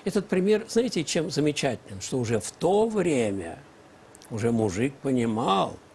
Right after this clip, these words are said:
игумен не может работать, как все монахи. Он не может в земле копаться. Он не может в каком-то заплатанном там подряснике,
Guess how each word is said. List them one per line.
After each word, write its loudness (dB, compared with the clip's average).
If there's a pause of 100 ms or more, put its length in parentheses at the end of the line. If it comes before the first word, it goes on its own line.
(480)
игумен 2
не 2
может 2
работать, 2
как 0
все 0
монахи. -2
Он 0
не 6
может 4
в -4
земле 4
копаться. 0 (840)
Он 4
не 6
может 2
в -12
каком-то 4
заплатанном 2
там 0
подряснике, 0